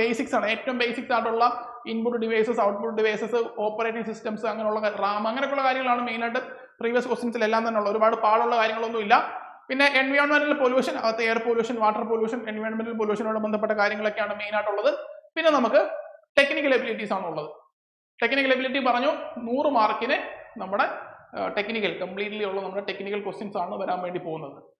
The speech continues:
ഓക്കെ, അതെന്തുവാ? കേരള പി എസ് സിയുടെ എ ലെവൽ എക്സാമിന്റെ ക്വസ്റ്റ്യൻ ഒന്നും വരത്തില്ല, ഡിപ്ലോമ ലെവലാണ്,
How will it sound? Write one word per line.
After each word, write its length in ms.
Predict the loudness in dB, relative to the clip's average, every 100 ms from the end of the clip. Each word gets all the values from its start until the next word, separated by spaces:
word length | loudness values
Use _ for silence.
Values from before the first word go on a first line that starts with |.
| -8 -6
ഓക്കെ, 120 | -4 -8 -12 -20 _ 0
അതെന്തുവാ? 380 | 0 4 4 4 0 -10 -14 -6
കേരള 180 | -2 2 2
പി 60 | 2 -2
എസ് 60 |
സിയുടെ 160 | -2 0 0
എ 20 | 0
ലെവൽ 160 | 2 0 0
എക്സാമിന്റെ 340 | -2 -2 -2
ക്വസ്റ്റ്യൻ 200 | -2 -4 -6
ഒന്നും 120 | -4
വരത്തില്ല, 240 | -4 0 0 0
ഡിപ്ലോമ 340 | -2 4 4 6
ലെവലാണ്, 320 | 4 2 2